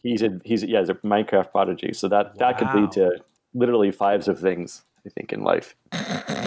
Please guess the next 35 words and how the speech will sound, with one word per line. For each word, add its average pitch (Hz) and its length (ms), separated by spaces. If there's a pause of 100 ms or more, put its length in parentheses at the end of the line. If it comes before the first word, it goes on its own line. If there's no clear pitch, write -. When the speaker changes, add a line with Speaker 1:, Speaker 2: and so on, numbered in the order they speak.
(520)
Speaker 2:
Rob, 359 580 (580)
this 330 200
is 381 100
your 392 120
ticket - 340
to 359 140
a 370 80
Lambo, 339 720
baby. 269 380 (640)
Speaker 1:
<laughs> - 60
Speaker 2:
Pull 269 220
that 370 220 (100)
kid 320 220
out 330 160
of 370 80
school. 196 680 (1400)
Get 156 200
him, 233 180
get 196 240
him 254 140
crafting 226 920 (100)
twenty-four 226 560
seven, 175 580
and 175 240
you 247 220
are 190 180
riding 180 520
in 139 100
a 120 100
Lambo 180 540
by 139 140
twenty 151 340
twenty-one, 120 580
my 101 200
friend. 101 360